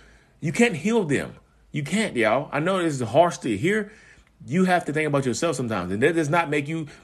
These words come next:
that does not make you selfish. The guilt is not yours. The guilt is not real. They're gonna make you feel guilty, but that's not you. You're not selfish. You're protecting yourself. There's a difference. There's a difference. You have to be selfish.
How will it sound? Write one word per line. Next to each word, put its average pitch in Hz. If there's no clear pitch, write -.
that 139
does 151
not 160
make 165
you 180
selfish. 139
The 127
guilt 151
is 139
not 151
yours. 127
The 113
guilt 160
is 160
not 165
real. 165
They're 120
gonna 147
make 147
you 143
feel 220
guilty, 120
but 123
that's 147
not 147
you. 143
You're 110
not 143
selfish. 107
You're 127
protecting 139
yourself. 113
There's 131
a 127
difference. 120
There's 131
a 135
difference. 127
You 117
have 156
to 165
be 151
selfish. 156